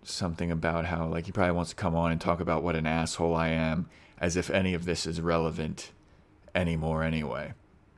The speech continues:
And that comment really stuck out in particular to me. It was, it was very bizarre, um, because it seemed like, uh, she was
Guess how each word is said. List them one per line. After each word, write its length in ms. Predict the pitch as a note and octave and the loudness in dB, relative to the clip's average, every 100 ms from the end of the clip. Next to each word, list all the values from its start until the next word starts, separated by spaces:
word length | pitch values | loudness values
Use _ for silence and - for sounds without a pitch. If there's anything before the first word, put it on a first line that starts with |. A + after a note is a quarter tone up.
| - _ _ - - - - | -20 _ _ -20 -20 -12 2
And 80 | B2+ | 4
that 200 | D#3 - | 4 2
comment 320 | E3 F3 E3 | 2 4 4
really 320 | D3+ C3+ G#2+ - - - - - - | 4 2 0 -6 -18 -20 -20 -20 -16
stuck 380 | - - C3+ B2 | -6 6 6 10
out 160 | A#2 A2 | 10 10
in 120 | G2 | 6
particular 520 | - - G2+ E2 E2+ | 0 0 2 2 -2
to 180 | - - | -2 -6
me. 260 | - - - | -8 -10 -4
It 140 | A2 G2 | -2 0
was, 280 | G#2 G2 - - - | -2 -4 -10 -18 -8
it 20 | |
was 140 | A#2 G#2+ | -4 2
very 180 | B2+ C#3 | 2 4
bizarre, 640 | C3 F#2 F2 F2+ F#2 F#2+ - - - - - - - | 2 4 4 6 4 0 -8 -20 -20 -20 -20 -20 -4
um, 340 | F2 E2+ F2 F2 | 2 4 4 2
because 440 | - - A#2 G#2+ | -2 2 4 4
it 100 | - | -2
seemed 480 | - - C3 B2+ A#2 | -4 0 0 2 2
like, 400 | A2 A2 G#2 - | 4 4 4 2
uh, 200 | G2+ G2+ | 2 2
she 180 | - G#2+ | -2 -2
was 400 | G#2 G2+ - | 0 0 -4